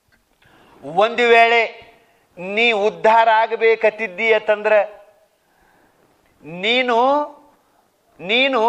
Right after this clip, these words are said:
ನಿಜವಾಗಿಯೂ ಶರಣರ ಕೃಪಾ ಪಡಿಬೇಕು ಅಂತಿದ್ದಿ ಅಂತಂದ್ರೆ, ಅಂದದ್ದು ತಪ್ಪಾಗೈತೆ ಅಂತ ಹೋಗಿ ಅವನ ಕರ್ಕೊಂಡು ಬಾ, ಉದ್ಧಾರಕ್ಕಿ. ಅಂತ ಜ್ಞಾನಿಗಳು ಊರು ಬಿಟ್ಟು ಹೋಗಬಾರದಪ್ಪ,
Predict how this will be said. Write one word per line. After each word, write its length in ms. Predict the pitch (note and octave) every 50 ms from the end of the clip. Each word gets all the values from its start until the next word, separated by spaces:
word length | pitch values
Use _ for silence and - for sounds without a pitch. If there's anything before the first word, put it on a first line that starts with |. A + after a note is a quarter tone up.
| B3+ C4+ C#4+ D4 - - - _ _ -
ನಿಜವಾಗಿಯೂ 920 | D#3 E3+ F#3+ F#3+ G#3+ A3+ A3+ A#3 A#3 B3 B3+ A3 B3 B3+ B3+ C4 C4+ C4
ಶರಣರ 580 | - - - A3 G#3+ A3 A#3+ A#3+ B3 B3 B3 B3
ಕೃಪಾ 440 | B3 - A#3 A3+ A3+ A3+ B3+ A#3+ A#3+
ಪಡಿಬೇಕು 800 | A#3+ A#3 A3+ A3+ A3+ B3 A#3+ G#3 B3 A#3+ A#3+ A#3+ A#3+ B3 B3
ಅಂತಿದ್ದಿ 460 | B3 A#3+ - B3 A#3+ A3+ G3 G#3 A#3+
ಅಂತಂದ್ರೆ, 460 | A#3+ - - A#3+ A#3+ A#3+ A#3 B3 A#3+ A3 - - - - - - - - - - _ -
ಅಂದದ್ದು 440 | F3+ G#3 A3+ A3+ G#3 C4 C4 G#3+ C4
ತಪ್ಪಾಗೈತೆ 760 | C4 - C4+ C#4+ C#4 C#4 C#4 C4 B3 B3+ B3 B3+ B3 B3 B3+
ಅಂತ 200 | B3+ B3 B3 -
ಹೋಗಿ 800 | A#3 F3+ E3+ A3 B3 C#4+ D#4 D#4 D#4 C#4 G#3 D3 - - - - - - -
ಅವನ 240 | G3 B3 C#4+ C#4 C#4 - - -
ಕರ್ಕೊಂಡು 460 | G#3 G3+ B3+ B3+ - D#4+ E4 D#4+ E4
ಬಾ, 480 | E4 E4 E4 E4 D#4+ D4 A3+ F#3 - - - - - _ _ _ _ _ _ _ _ _ _ _ _ _ _ _ _ _ _ _ _ _ _ _ _ -
ಉದ್ಧಾರಕ್ಕಿ. 1200 | B2 B2+ C3 C3 - - F3 F3 F3 F3 F3 - - F#3+ F#3+ F#3 F3+ F3 E3 D3+ C#3 B2 A2 - _ _ _ _ _ _ _ _ _ _ - B2+
ಅಂತ 200 | B2 B2 - C3
ಜ್ಞಾನಿಗಳು 800 | A#2+ - G#2+ A#2+ B2 B2 C3 C#3+ D#3+ D#3+ D3 D3 C#3+ C3+ C#3 D#3+ F#3 A3 B3 B3+ B3+ B3 - - - _ _ -
ಊರು 200 | D3 G#3 A#3 G#3
ಬಿಟ್ಟು 300 | D#3+ C#3+ C3+ - _ A#2+
ಹೋಗಬಾರದಪ್ಪ, 720 | G2 B2+ C3 C#3 C#3 B2 A#2+ B2 A#2+ A#2 A2+ A2+ A#2 -